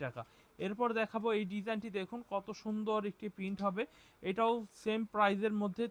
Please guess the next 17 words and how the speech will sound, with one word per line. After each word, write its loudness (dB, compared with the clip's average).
ছয়শো 0
আশি -4
টাকা 0
মূল্যে 4
পেয়ে 4
যাবেন, 2
ছয়শো -2
আশি -8
টাকা -2
মূল্যে 2
পেয়ে 6
যাবেন। 0
আর 4
এরপর -4
দেখাবো -2
কামিজের -2
পিছনের -4